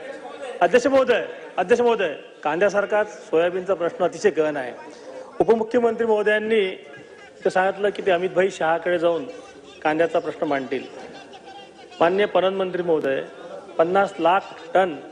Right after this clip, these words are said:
सोयाबीनचं उत्पादन आज रोजी झालं. आपण नाफेड मार्फत फक्त पंधरा लाख टन खान-, आपण सोयाबीन खरेदी केली.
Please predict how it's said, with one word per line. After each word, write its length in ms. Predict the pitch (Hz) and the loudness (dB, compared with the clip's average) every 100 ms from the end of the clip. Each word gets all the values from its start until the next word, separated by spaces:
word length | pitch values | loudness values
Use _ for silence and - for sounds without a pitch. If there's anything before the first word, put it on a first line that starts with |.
| - - - - | -16 -18 -20 -2
सोयाबीनचं 380 | 165 165 165 160 | 4 4 4 -2
उत्पादन 380 | 151 - 156 160 | -4 2 2 2
आज 140 | 143 127 - - | -2 -4 -8 -8
रोजी 180 | 131 131 | -6 -6
झालं. 240 | 117 123 117 - - - - _ | -8 -8 -12 -18 -20 -20 -20 _
आपण 260 | - - 220 - - - - - - | -2 4 2 2 -14 -16 -6 -6 -2
नाफेड 340 | 147 151 196 | 0 2 2
मार्फत 260 | 208 180 208 - | 4 2 0 -4
फक्त 260 | 175 - 254 | -8 2 2
पंधरा 380 | 240 208 214 | 4 2 4
लाख 160 | 214 214 214 | 4 2 2
टन 140 | 202 202 - | -2 -2 -4
खान-, 300 | 175 180 - | -6 -6 -4
आपण 260 | 160 - 170 | -4 0 0
सोयाबीन 380 | 170 170 170 165 | 4 4 2 -4
खरेदी 220 | 151 143 147 | -2 -2 0
केली. 320 | 156 147 | 0 -2